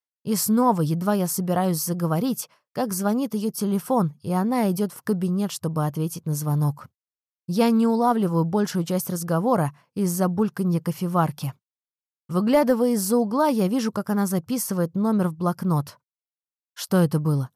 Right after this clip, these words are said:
спрашиваю я, когда она возвращается на кухню, чтобы закончить свой завтрак. Не глядя на меня, Ханна пожимает плечами. «Ничего». Она запихивает последний кусочек тоста в рот, быстро жуёт,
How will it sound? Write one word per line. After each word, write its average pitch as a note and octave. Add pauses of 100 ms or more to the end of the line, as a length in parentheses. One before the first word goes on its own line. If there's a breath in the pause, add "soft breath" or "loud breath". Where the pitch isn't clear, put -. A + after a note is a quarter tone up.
(360)
спрашиваю F#3
я, G#3
когда E3+
она F3+
возвращается E3+
на E3
кухню, F3+
чтобы E3+
закончить E3+
свой E3+
завтрак. D3+ (800)
Не A3
глядя A3+
на F3+
меня, D#3
Ханна G#3+
пожимает E3+
плечами. D3+ (520)
«Ничего». F#3 (680)
Она G3+
запихивает G#3
последний F3+
кусочек -
тоста E3+
в E3+
рот, A#3 (280)
быстро G#3
жуёт, F3+